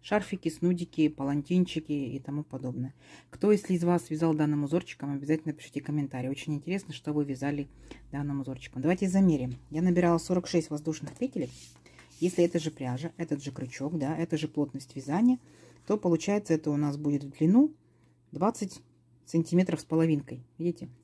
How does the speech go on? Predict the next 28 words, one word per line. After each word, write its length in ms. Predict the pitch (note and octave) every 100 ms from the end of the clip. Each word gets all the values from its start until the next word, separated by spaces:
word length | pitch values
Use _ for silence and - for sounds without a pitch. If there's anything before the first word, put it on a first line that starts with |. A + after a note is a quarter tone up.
| _ _ _ _ - -
А 100 | -
тут 180 | F3+ B3
получается 560 | A3 F#3+ F3+ E3 E3 - - - - F#3
раз, 240 | F3+ D#3+
два, 340 | D#3 E3 D#3
три, 260 | D3+ D#3+ D3+
четыре, 420 | - - E3 D3+
пять, 340 | D3 D#3 C#3+ -
шесть, 400 | D#3 D3+ C3+ -
семь, 300 | D#3+ D3 C#3+
восемь, 380 | D3+ D3 C#3+
девять, 320 | C#3+ D3+ C3+ C#3+
десять 320 | D#3+ D#3+ -
рядочков. 580 | C#3 C3+ C3+ - A#3+ C4 - _ _ _ - - -
Давайте 220 | F3 G3
по 100 | F#3+
самой, 340 | D3 E3 D#3+ D3 - - -
как 140 | C#3
бы, 140 | C#3 C3
высокой 420 | C#3+ D#3+ C3 B2+
части, 400 | B2+ C3+ B2 -
да, 180 | C3 G#3+ F#3
замерим. 480 | C#3+ D3 C3+ A#2+ B2 - _ _ _ -
Получается 520 | C3 C3+ F#3+ - - _ _ -
вот 200 | C#3 C3
тринадцать 420 | D#3 E3+ G#3+ D#3+
с 60 | -
половиной 560 | C#3+ C#3+ E3 F3 E3